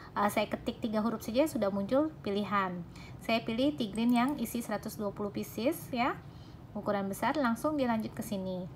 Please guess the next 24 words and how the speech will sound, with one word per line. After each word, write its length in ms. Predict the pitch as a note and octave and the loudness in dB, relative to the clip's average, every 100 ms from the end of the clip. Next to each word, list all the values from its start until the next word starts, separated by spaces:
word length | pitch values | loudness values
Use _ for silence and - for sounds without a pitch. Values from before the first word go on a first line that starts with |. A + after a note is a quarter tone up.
| - - - - | -12 -14 -12 -2
Kemudian 400 | A#3 A3+ A#3 E4 | 0 2 4 2
mungkin 240 | D#4 F4+ | 2 -2
saya 160 | E4+ F4 | 0 2
mau 160 | E4+ | 2
menambahkan, 640 | D4 C4+ B3 A#3+ - C4+ B3+ | 2 4 4 2 0 0 0
selain 240 | B3 A#3+ | 2 2
tea 160 | B3+ A#3 | 0 0
green 160 | D4 | 0
saya 160 | D#4+ E4 | 2 0
mau 80 | D4 | 2
belanja 360 | A#3+ A3 A3 | 2 2 2
yang 200 | G#3+ G#3+ | 2 2
lain 240 | G#3+ G#3+ G#3+ | 2 2 2
lagi 320 | G#3+ A3 G#3+ | 0 0 2
ah. 240 | C#4 D4 - - - - - G#3+ | 2 2 -2 -14 -16 -16 -6 -2
Misalnya 480 | A3 G3+ G#3 A#3+ | 0 0 2 2
saya 320 | C#4 A3+ G#3 B3 | 2 0 2 2
mau 320 | A#3+ G#3+ A3+ | 4 2 2
beli, 640 | G#3 F#3+ F#3 G3+ C#4+ - - - - - - - - | 0 0 0 2 2 0 -10 -16 -16 -14 -14 -10 -2
eh, 340 | G#3+ G#3 G3+ G#3 | 2 2 2 2
mau 160 | G3+ | 2
beli 160 | G#3 G#3+ | 2 2
jam 240 | A3+ A#3 | 6 6
start. 320 | B3+ - D#3 | 6 4 2